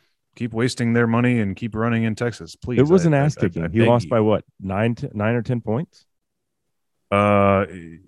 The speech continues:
Speaker 1: yeah, yeah.
Speaker 2: He
Speaker 1: It
Speaker 2: got
Speaker 1: was,
Speaker 2: slaughtered.
Speaker 1: it was a good solid butt kicking for sure.
Speaker 2: And Stacey Abrams, the other media darling that they've chosen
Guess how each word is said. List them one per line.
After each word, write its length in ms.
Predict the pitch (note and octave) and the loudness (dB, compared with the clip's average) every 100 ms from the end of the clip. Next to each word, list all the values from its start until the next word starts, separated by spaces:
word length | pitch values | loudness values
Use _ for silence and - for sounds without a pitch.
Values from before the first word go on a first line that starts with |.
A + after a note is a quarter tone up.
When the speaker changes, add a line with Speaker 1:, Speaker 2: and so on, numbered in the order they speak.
| - - | -20 -16
Speaker 1:
yeah, 400 | E2+ G2 C#2 - - _ _ - | -10 -8 -8 -14 -20 _ _ -12
yeah. 140 | E2+ | -4
Speaker 2:
He 60 | G#2+ | 0
Speaker 1:
It 20 | |
Speaker 2:
got 100 | B2 | 0
Speaker 1:
was, 120 | - | -2
Speaker 2:
slaughtered. 260 | B2 C#3+ G2 | -4 -4 -6
Speaker 1:
it 60 | |
was 100 | F2 | -10
a 100 | D#2 - _ | -14 -20 _
good 180 | F#2+ F2+ | -14 -12
solid 420 | - F#2 F2+ D#2+ | -8 -6 -6 -8
butt 180 | E2+ D#2+ | -12 -14
kicking 300 | D#2 - - | -16 -20 -20
for 140 | - D#2+ | -20 -12
sure. 140 | - | -6
Speaker 2:
And 100 | G2 | -4
Stacey 380 | - A#2 B2+ A2 | 2 2 2 2
Abrams, 460 | A#2 A2+ A#2 A#2 | 2 2 0 0
the 160 | G2+ G#2 | 2 4
other 440 | A2 A2 G#2 F#2 | 6 6 4 2
media 320 | F2 G#2 G2+ F2 | 2 2 2 2
darling 440 | F#2 F#2 F#2+ F#2+ | 2 2 0 0
that 120 | F2 | -2
they've 220 | F#2 F2 | -2 -4
chosen 640 | - F#2 E2+ F#2 F2+ G2 | 0 0 0 -2 -4 -8